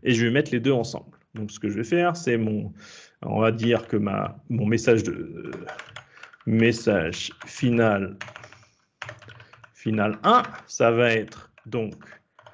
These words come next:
euh, on va dire, euh, mon jo-, le message initial, c'est joyeux.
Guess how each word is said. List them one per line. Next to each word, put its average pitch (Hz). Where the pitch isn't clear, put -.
euh, 113
on 147
va 143
dire, 117
euh, 110
mon 151
jo-, 165
le 123
message 127
initial, 113
c'est 110
joyeux. 117